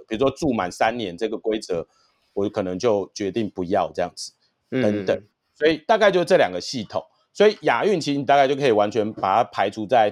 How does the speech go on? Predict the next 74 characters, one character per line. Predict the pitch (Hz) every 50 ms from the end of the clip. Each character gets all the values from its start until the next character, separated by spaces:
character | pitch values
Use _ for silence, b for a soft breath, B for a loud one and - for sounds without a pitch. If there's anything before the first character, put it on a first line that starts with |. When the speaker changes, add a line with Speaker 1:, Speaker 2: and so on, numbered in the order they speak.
| - _
Speaker 1:
fiba | - 117 117 107 - 98 87 85
的 | 80 87 85
系 | 80 - - - 117 92
统 | - - - _
上 | - - - 92 80 76
面 | 87 85 - _
这 | - 107
样 | 87 -
子。 | _ - - - - _
Speaker 2:
嗯， | - 110 104 101 _
Speaker 1:
嗯。 | - 104 98 92
Speaker 2:
那 | - 220 233 190 156 - -
所 | - - - - - - 202 226
以 | 240 160
接 | - - 180 185
下 | 185 208
来 | 190 139
你 | 120 117
刚 | 107 147 151
刚 | 135
有 | 107 -
提 | - 107 104
到 | 98 131 120
嘛， | 104 92 87 90 120
那 | 196 202
viva | - - - 170 190 190 202 180 180 165 175
系 | - - - 165
统 | 135 - 110 95
应 | 101 131
该 | 135 143 135 135
就 | 135 147
是 | 139 - 131 131
近 | 135 180 175 143
期 | - 113 110
结 | 104 - 110 107 110
束 | 110 - 139 123
的 | 107 110 104 95
世 | 92 - - 156 135
界 | 113 135 135 113
杯 | 107 - 123 113 110
篮 | 110 101 107 107 107 113
球 | - - 110 92 95
赛 | 95 - - - 104 92 90 -
这 | -
个 | 120 104
部 | 101 _ - 123 101
分。 | - - - 101 85 b b b b b b b b
那 | - 214 233 220 - - _ _
它 | - 190 196
这 | 196 - - 233
个 | 165 - 143 123 117
的 | - 127 120 117
资 | - - - 156 160 165
格 | 160 - 107 95
到 | - 175 151
底 | 120 113
要 | 104 110
是 | 113 - 151 139
怎 | - - 101
么 | 98 92
取 | - - - - 104 87 80
得？ | _ - 90 87 90 95 -
未 | 185 214 220 160
来 | 127 113 104
我 | 104 104
们 | 104 107 104
台 | 101 - 127 131
湾 | 135 147 156
到 | - - 160
底 | 127 117
有 | 107 101
没 | 104 131
有 | 147 131
像 | 120 - 156 143 131 120